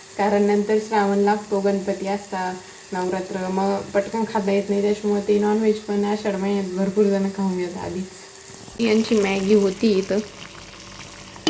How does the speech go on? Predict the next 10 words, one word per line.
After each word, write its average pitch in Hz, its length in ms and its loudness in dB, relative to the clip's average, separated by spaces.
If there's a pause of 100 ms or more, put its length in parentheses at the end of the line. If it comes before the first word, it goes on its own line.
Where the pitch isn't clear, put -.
(1300)
दोन 247 240 6
मिनटात 214 380 4
मॅगी 185 260 -6
होती, - 180 -4 (960)
म्हणजे 208 300 0 (720)
म्हणायला 262 360 2
दोन 262 180 2
मिनटं 208 280 -2
राहते 202 280 -4
फक्त, - 300 -10